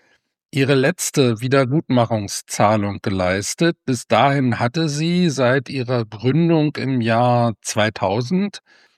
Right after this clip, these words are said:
etwa vier Komma vier Milliarden Euro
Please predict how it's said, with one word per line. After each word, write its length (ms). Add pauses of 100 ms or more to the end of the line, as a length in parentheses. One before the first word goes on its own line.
(140)
etwa 800
vier 260
Komma 320
vier 300
Milliarden 1000
Euro 840